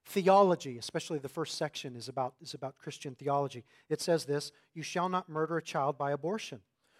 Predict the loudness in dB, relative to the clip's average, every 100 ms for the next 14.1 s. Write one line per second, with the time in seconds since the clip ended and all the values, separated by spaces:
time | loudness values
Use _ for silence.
0 | _ 4 8 8 6 0 -12 _ 0 0
1 | 2 0 2 2 4 2 -2 -4 0 2
2 | 2 0 0 0 0 -4 -12 -4 -2 -2
3 | -10 -20 _ _ _ 0 4 6 6 4
4 | 4 8 10 8 4 4 4 2 -6 -6
5 | -6 -6 -8 -4 -2 -2 -4 -10 -8 0
6 | 0 2 2 4 4 2 -2 6 10 10
7 | 6 -4 0 2 2 0 -2 -4 -10 -20
8 | -10 -8 -6 -8 -4 2 2 2 -4 -14
9 | -20 _ -2 0 0 2 4 4 2 0
10 | 0 0 -4 -4 -6 -6 -4 -4 -4 -4
11 | -6 -8 -10 -20 -20 0 4 4 4 4
12 | 4 4 0 0 0 0 0 0 2 2
13 | 2 -2 -8 -8 -6 -6 -6 -8 -6 -6
14 | -8